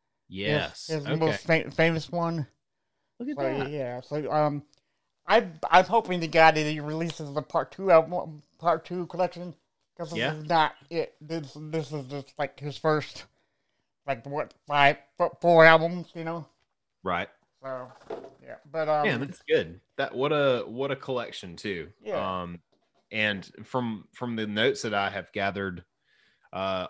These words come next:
Speaker 1: on Garth Brooks, he has done several greatest hits albums, which is
Speaker 2: Right.
Speaker 1: quite an accomplishment. It's one,
Speaker 2: Yeah.
Speaker 1: it's great if a, if an artist or a band can do even one greatest hits album, but this guy just keeps,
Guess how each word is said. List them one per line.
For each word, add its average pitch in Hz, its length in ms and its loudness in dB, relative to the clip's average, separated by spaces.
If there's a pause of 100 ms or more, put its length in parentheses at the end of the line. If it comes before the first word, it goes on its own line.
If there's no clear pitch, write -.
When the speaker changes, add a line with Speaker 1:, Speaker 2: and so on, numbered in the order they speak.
Speaker 1:
on 107 520 -4 (180)
Garth 101 340 -2
Brooks, 90 380 -8
he 131 160 -2
has 151 160 -4
done 87 340 -8 (100)
several 123 880 -8 (180)
greatest 98 560 -2
hits - 500 -8 (120)
albums, 82 540 -8
which 101 200 -10
is 95 60 -4
Speaker 2:
Right. 127 220 -2 (580)
Speaker 1:
quite 196 180 4
an 135 100 -6
accomplishment. 92 680 -8
It's 170 180 -8
one, - 160 -4
Speaker 2:
Yeah. 143 60 0
Speaker 1:
it's - 180 -8
great 120 320 -6
if 113 180 -10
a, 98 160 -10 (100)
if 110 220 -12
an 101 140 -10
artist 107 500 -6
or 98 140 -4
a 92 40 -4
band 101 460 -4
can 98 200 -8
do 92 280 -4
even 90 360 -6
one 120 420 0
greatest 92 420 -8
hits 117 220 -10
album, 82 340 -16
but 71 100 -20
this 156 160 -10
guy 82 360 -8 (800)
just 123 340 -6
keeps, - 540 -14